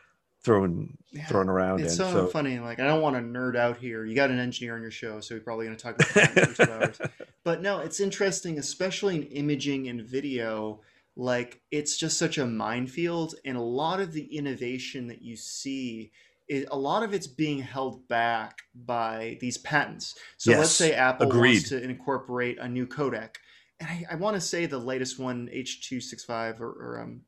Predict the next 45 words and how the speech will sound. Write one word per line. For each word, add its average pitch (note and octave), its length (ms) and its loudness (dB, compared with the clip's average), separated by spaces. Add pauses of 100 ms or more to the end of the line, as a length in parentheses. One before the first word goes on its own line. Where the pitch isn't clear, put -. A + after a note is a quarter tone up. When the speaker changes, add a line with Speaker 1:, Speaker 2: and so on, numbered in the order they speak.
(360)
Speaker 2:
Heek, - 300 -4 (240)
like, C#3 140 2
I C#3 80 2
think E3 120 2
there D#3+ 140 6
were C3 80 4
surprise B2+ 560 -2
patents C3 360 -6
that B2+ 100 -6
were C3 100 -4
discovered A#2+ 540 -2
<laughs> - 40 -12
there. C3 220 4 (240)
They D#3 140 4
thought D#3 260 8
that D3+ 80 -8
they D#3+ 100 8
could D3 140 6
get C#3+ 140 10
in C#3 140 6
there C3+ 200 6
and, C3 100 2
like, B2+ 200 4
"Oh, G#3+ 240 8
oh, G3+ 180 6
here's E3+ 260 10
another D#3 360 8
patent D3 420 2
sitting D#3+ 300 -2
in C3+ 100 0
the C3 80 -2
corner." A#2+ 400 -2 (320)
And D#3+ 120 4
so E3 440 8
it's, - 500 2 (300)
like, D3+ 440 2
it's E3+ 160 2
a E3+ 40 0
complicated G3 640 2
topic C3 420 0
because B2 420 -2
you B2+ 100 -4
do D3 200 -6
wanna D3 320 -2
cl-, - 220 -16